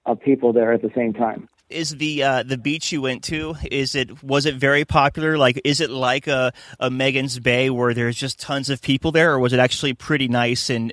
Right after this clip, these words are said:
Speaker 2: not really populated with cruise passengers?
Speaker 1: It's really nice, um, more for the locals. And,
Speaker 2: Awesome.
Speaker 1: but it's, uh,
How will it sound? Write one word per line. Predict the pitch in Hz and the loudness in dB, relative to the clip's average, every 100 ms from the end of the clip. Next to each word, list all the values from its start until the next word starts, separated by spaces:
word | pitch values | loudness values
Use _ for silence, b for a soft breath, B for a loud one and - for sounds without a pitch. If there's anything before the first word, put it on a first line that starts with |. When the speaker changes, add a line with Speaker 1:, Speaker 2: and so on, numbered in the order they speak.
| - | -8
Speaker 2:
not | 127 127 | -2 -2
really | 120 117 | 0 -4
populated | 110 131 120 120 110 107 | -4 -4 -4 -4 -6 -6
with | 101 - | -6 -4
cruise | 123 113 | -4 -2
passengers? | 110 101 110 101 90 - | -4 -4 -4 -4 -2 -2
Speaker 1:
It's | - | 2
really | 151 165 170 | 4 4 4
nice, | 151 151 151 | 2 0 -2
um, | - 120 117 120 - - | -4 -2 -2 -4 -10 -12
more | - 131 | -2 0
for | 127 | 0
the | - | 0
locals. | 131 135 131 143 139 - | 2 4 4 4 4 0
And, | 123 | -2
Speaker 2:
Awesome. | 107 107 101 101 b _ - | -2 -4 -8 -18 b _ -2
Speaker 1:
but | 139 131 | 2 4
it's, | 127 - | 2 2
uh, | 135 123 | 2 2